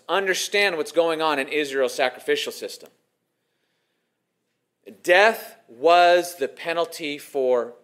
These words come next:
sin. You sin, you die, we have sinned, you must die. If you want fellowship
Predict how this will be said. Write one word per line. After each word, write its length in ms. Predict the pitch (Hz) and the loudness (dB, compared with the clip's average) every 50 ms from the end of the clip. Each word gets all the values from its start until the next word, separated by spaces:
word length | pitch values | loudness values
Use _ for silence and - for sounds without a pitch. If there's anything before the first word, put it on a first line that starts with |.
| _ _ | _ _
sin. 440 | - - - - 135 113 98 87 82 _ _ _ _ _ _ _ _ _ _ _ _ _ _ _ _ _ _ _ _ | -18 -16 -14 -10 -8 -8 -8 -8 -12 _ _ _ _ _ _ _ _ _ _ _ _ _ _ _ _ _ _ _ _
You 100 | 110 107 | -18 -18
sin, 440 | - - 170 170 175 185 190 185 | -12 -8 -6 -4 -4 -4 -6 -12
you 140 | 151 113 110 | -16 -16 -8
die, 460 | 104 147 143 151 156 156 160 165 165 165 - _ _ _ _ _ | -4 -2 0 0 2 0 0 -2 -4 -10 -20 _ _ _ _ _
we 120 | 117 120 113 | -14 -12 -8
have 220 | 107 107 101 - | -6 -6 -6 -6
sinned, 560 | - - - 175 170 175 175 175 175 175 - _ _ _ _ _ | -8 -8 -4 -2 0 0 -2 -4 -8 -14 -16 _ _ _ _ _
you 140 | - 131 135 | -12 -10 -6
must 320 | 131 131 127 127 - - | -4 -4 -4 -4 -2 0
die. 360 | 151 147 147 160 170 180 185 - | 4 4 6 6 6 4 2 0
If 180 | 135 131 - - | -4 -6 -6 -6
you 100 | 135 131 | -10 -8
want 400 | 120 123 151 170 180 208 202 - | -6 -2 0 2 2 0 -2 -4
fellowship 920 | - - - 180 190 208 226 220 196 - - 180 156 147 147 - - _ | -8 0 2 4 6 6 6 4 2 0 0 0 0 0 0 -4 -18 _